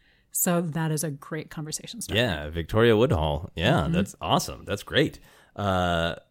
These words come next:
Speaker 2: I'm not asking the how obsessed are you questions, but I still wanna talk about bears. So,
Speaker 1: <laughs>
Speaker 2: if a bear showed up at our apartment and the bear could speak,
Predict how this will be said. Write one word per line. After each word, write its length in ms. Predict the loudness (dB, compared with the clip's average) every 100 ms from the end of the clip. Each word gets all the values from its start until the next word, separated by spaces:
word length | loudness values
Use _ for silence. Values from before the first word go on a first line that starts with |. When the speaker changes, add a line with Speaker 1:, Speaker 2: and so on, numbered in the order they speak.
| _ -4
Speaker 2:
I'm 140 | 0
not 160 | 4 6
asking 240 | 4 4
the 80 | 4
how 80 | 4
obsessed 260 | 4 4 6
are 80 |
you 80 | 6
questions, 380 | 4 2 2 -2
but 100 | -2
I 40 |
still 180 | 0 0
wanna 160 | 0 2
talk 180 | 0 0
about 260 | 0 0 -4
bears. 360 | -6 -10 -14 -14
So, 260 | 0 0 2 -2 -2 -4
Speaker 1:
<laughs> 260 | -4 -10 -2
Speaker 2:
if 140 | -2
a 100 | 0
bear 480 | -2 2 4 6 4
showed 280 | 4 4 6
up 120 | 4
at 120 | 4
our 100 | 4
apartment 560 | 4 2 2 0 -8 -12 _ _
and 180 | -2 0
the 60 | 0
bear 540 | 4 6 6 4 0
could 200 | -6 -4
speak, 580 | -4 2 2 2 -6 -18